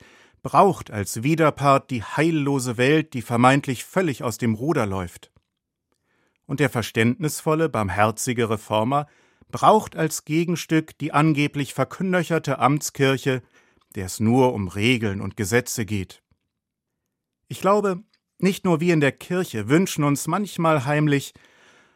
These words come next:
„Ach, wenn die anderen Menschen doch mehr so wären wie ich.“ Was uns manchmal gar nicht so auffällt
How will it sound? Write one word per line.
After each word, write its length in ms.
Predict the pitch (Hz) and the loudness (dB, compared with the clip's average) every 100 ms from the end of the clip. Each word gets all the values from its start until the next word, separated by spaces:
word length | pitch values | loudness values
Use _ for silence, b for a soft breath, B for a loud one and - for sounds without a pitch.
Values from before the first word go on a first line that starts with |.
| b | b
„Ach, 560 | 127 151 135 - - - | 8 8 8 -2 -10 -4
wenn 280 | 120 165 180 | 4 6 6
die 160 | 143 - | 2 -2
anderen 500 | - 165 143 131 131 | 0 2 4 4 4
Menschen 460 | 147 160 - 131 | 2 2 2 2
doch 200 | 131 123 | 2 2
mehr 380 | 120 123 156 131 | 0 2 4 2
so 260 | 120 110 104 | 0 -2 0
wären 380 | 131 123 117 | 2 2 0
wie 160 | 110 131 | -2 -4
ich.“ 380 | 147 - - - _ _ _ _ _ _ _ _ _ _ _ - | -6 -6 -12 -18 _ _ _ _ _ _ _ _ _ _ _ 0
Was 200 | 120 120 | 0 0
uns 220 | 107 - | -2 2
manchmal 520 | 120 113 117 107 101 | 2 2 0 0 0
gar 300 | - 98 107 | -6 -4 -2
nicht 180 | 135 - | -4 -4
so 160 | 170 | -4
auffällt 600 | 156 165 - 175 165 165 | 0 0 0 -2 -4 -6